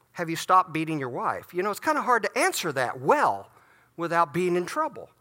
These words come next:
And so they ask this question. This is the reason he's, he's doing it. Now look at Jesus' response to the question in verse three. He answered them,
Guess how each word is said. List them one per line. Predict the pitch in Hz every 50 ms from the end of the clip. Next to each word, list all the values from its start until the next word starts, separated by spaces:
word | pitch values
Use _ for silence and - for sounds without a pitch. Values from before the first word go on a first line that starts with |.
| _ _ _ _ _ _ _ _ _ _ _ _ _ _
And | - 190 190 185 180
so | - - 214 202 185 165
they | 170 185 214 208 -
ask | 127 113 135 160 - -
this | 165 175 180
question. | - - - 302 311 - - - 185 165 139
This | 156 170 - -
is | 214 208 185 -
the | - 208
reason | 190 196 208 208 214 - 208 196
he's, | 170 202 196 170 - - _ -
he's | 165 185 175
doing | - 220 240 208 151
it. | 131 -
Now | - 165 170
look | 185 190 220 311 - -
at | 427 -
Jesus' | - 285 277 277 247 254 233 -
response | 220 196 - - - 190 185 180 175 -
to | 180
the | 151
question | 147 - 165 160 156 - - 135 127
in | - 147 135
verse | 123 135 131 127 - -
three. | - - 147 139 135 127 107 - - _ _ _ _ _ _ _ _ _ _ _ _ _ _ _ _ _ _ _ _ _ _ _ - - _ - -
He | - 208 196
answered | 185 233 269 - - 196 170 143
them, | 165 143 120 101